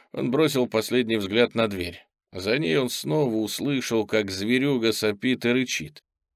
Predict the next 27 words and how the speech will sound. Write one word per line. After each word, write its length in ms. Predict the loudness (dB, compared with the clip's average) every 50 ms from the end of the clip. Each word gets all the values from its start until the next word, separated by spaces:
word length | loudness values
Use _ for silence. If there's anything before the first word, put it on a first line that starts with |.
| _ _
Медленная 580 | -8 -4 0 0 0 2 2 0 2 2 0 0
противная 560 | 0 -2 -4 -4 -2 -2 -4 -2 0 2 2
улыбка 560 | 2 2 2 2 2 2 0 0 -2 -4 -2
расползлась 680 | -2 -2 -4 -2 -2 -2 -2 0 -2 -2 0 0 0 -2
по 120 | -2 -4
лицу 380 | -2 -2 -2 -4 -4 -4 -4 -4
Флина. 560 | -4 -4 -2 -2 -2 -2 -2 -6 -10 -16 -18 _ _ _ _ -16
«Ну, 240 | -12 -8 -8 -8 -8
парень, 420 | -6 -2 0 2 2 2 2 0 0
заходи, 1000 | -2 -2 -2 0 2 0 0 0 0 0 0 2 4 4 4 4 4 4 2
заходи 640 | 2 2 0 0 0 2 2 2 2 2 2 2 2
скорее!» 880 | 2 0 0 2 2 4 4 2 2 4 2 2 2 0 -2 -4 -8 _ _ _ _ _ _ _ _ _ _ -4
Он 160 | -2 -2 -2
взглянул 420 | -2 -2 0 0 0 2 2 2 2
на 140 | 2 0
кошку 340 | 0 0 -2 -2 0 0 0
и 80 | 0 0
кивнул. 460 | 2 2 2 2 2 -2 -4 -6 -12 _ _ _ _ _ _ _ _ _ -6
«Ты 100 | -2 2
готов, 500 | 4 4 4 4 4 4 6 6 6 6
Руперт?» 520 | 6 4 4 2 -2 -12 -14 -16 -20 _ _ _ _ _ _ _ -4
Трехцветная 640 | 0 0 0 0 2 0 0 0 0 -2 -4 -4
встала, 420 | -4 -4 -4 -2 -2 0 0 -2 -2
потянулась 760 | -4 -8 -8 -6 -6 -4 -4 -2 0 0 0 0 -2 -4 -10 -8
и 140 | -10 -10 -8
тихонько 580 | -8 -10 -10 -8 -4 -4 -2 -2 -2 -2 -2
мявкнула. 800 | -2 0 0 -2 -2 -4 -6 -12 -18 -20 -20 -20 -20 -20 -20 -20